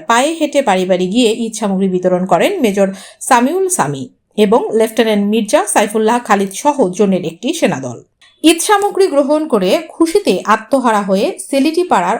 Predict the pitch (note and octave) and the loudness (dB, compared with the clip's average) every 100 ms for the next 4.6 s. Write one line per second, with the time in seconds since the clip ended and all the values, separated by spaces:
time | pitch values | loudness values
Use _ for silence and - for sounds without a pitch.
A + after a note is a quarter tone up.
0 | - A3 G#3+ G#3+ G#3 D#4 A#3 G3 F#3+ F#3+ | 0 -2 2 0 2 0 0 0 0 -4
1 | F#3 F#3 F#3+ G3 F#3+ G#3 A#3 - C4+ F3+ | 0 0 0 0 0 0 -2 0 0 0
2 | G3 F3 E3 E3+ F3+ F3+ E3 D#4 - - | -4 -2 -2 -2 -2 0 0 0 -4 -16
3 | - - A#3 B3+ E4+ F4 E4 E4 D#4+ G#3+ | -20 -4 0 2 0 -2 -4 -2 0 2
4 | F#3 F#3 F3+ A#3 G#4+ - | 0 0 -2 -2 -4 -8